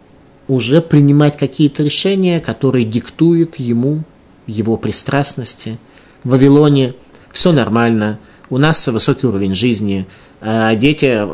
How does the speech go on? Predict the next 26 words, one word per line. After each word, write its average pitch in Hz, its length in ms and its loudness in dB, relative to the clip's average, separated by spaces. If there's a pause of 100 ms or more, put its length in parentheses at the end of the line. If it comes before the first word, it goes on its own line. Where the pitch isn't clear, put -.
ходят - 560 -4
в - 60 -14
хорошие 120 380 -2
еврейские 98 960 -4
школы, 117 680 -2 (400)
э, 117 140 -2
бизнес 135 440 0
идет 110 240 0
превосходно, 107 800 -4
мы 143 140 2
по-, 120 160 -4
при-, 131 240 2
поедем 135 380 2
в 110 60 0
Израиль, 110 360 0
потеряем 127 420 0
все, 117 180 -4
что - 160 -4
у - 20 -4
нас 92 220 -4
есть. 123 300 -6 (200)
Но 202 80 -4
это 214 100 -10
все - 140 -6
нам 139 240 -4 (300)
хорошо 101 640 -4